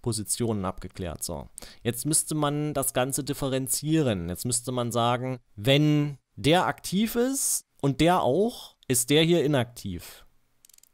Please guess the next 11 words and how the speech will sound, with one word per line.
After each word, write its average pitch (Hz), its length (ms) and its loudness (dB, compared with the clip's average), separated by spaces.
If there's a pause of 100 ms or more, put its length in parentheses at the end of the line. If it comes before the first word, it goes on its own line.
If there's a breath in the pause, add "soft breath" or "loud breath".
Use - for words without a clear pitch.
(120)
Oder 127 120 2
beziehungsweise 135 720 2
nur 151 340 0
wenn 139 140 0
hier 151 260 2
welche 117 260 2
aktiv 95 380 -6
sind 147 160 -2
und 120 100 -2
nicht 123 240 -6
hier, 135 380 0